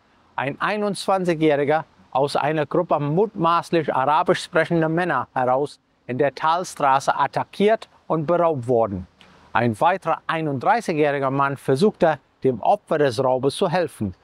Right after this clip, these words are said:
Daraufhin sei der Mann aus der Gruppe heraus mit Messerstichen lebensgefährlich verletzt worden, sagte Ritterskamp weiter. Dann sind die Täter mit ihrer Beute, ein Smartphone, in unbekannte Richtung geflüchtet.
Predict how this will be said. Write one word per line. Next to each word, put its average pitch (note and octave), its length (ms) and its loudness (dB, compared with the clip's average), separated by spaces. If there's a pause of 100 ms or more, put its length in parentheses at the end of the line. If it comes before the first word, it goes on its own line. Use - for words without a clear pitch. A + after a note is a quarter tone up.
(360)
Daraufhin D3 600 0
sei C#3+ 220 -2
der C#3+ 140 2
Mann D#3 320 -2 (240)
aus B2+ 220 -4
der C#3+ 120 0
Gruppe F3 360 0
heraus C#3 400 2 (300)
mit A2+ 220 -4
Messerstichen E3 760 -2
lebensgefährlich D#3 840 0
verletzt F#3+ 440 0
worden, A#2 320 0 (240)
sagte B2+ 440 -2
Ritterskamp B2+ 600 -2
weiter. A#2 400 -2 (720)
Dann G3 200 0
sind F#3+ 180 0
die F3+ 100 2
Täter F#3+ 360 0
mit F3 160 0
ihrer D#3 200 2
Beute, E3 520 0 (180)
ein A2+ 180 -2
Smartphone, D3+ 720 -2 (340)
in A#2+ 140 -4
unbekannte F#3+ 800 0
Richtung E3+ 320 -2
geflüchtet. D#3 560 0